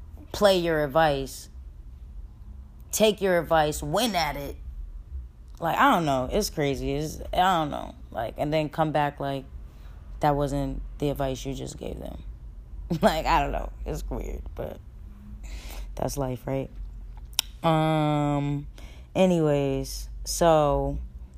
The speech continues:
I just, I don't know. Like, I was just talking about, like, what the game pieces should look like on your table. And, like, basically, like, some people are playing chess, right? But the,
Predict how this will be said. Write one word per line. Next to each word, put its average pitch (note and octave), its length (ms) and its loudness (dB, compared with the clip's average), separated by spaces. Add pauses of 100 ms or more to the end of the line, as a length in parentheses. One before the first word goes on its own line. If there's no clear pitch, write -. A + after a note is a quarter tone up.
(300)
I F#3 100 6
just, F#3 280 0
I G3+ 220 8
don't F#3 100 6
know. D#3+ 140 6
Like, C#3+ 240 2
I E3 100 8
was F3+ 120 4
just D#3+ 140 -2
talking D#3 220 4
about, C#3+ 320 2
like, C#3+ 140 -2
what D#3 260 4
the D#3 80 -2
game D3+ 380 2
pieces C#3 680 -2
should - 280 0
look C#3+ 260 0
like C3 360 0
on C#3+ 200 0
your C3 100 -2
table. C#3+ 420 -2
And, G2 120 -6
like, - 220 -4 (920)
basically, D#3+ 560 4
like, C#3 340 0 (560)
some D3+ 300 2
people D#3+ 260 2
are D3+ 80 6
playing D3 400 0
chess, C#3+ 640 0 (1400)
right? D3 420 4 (540)
But D3+ 180 2
the, C#3+ 140 2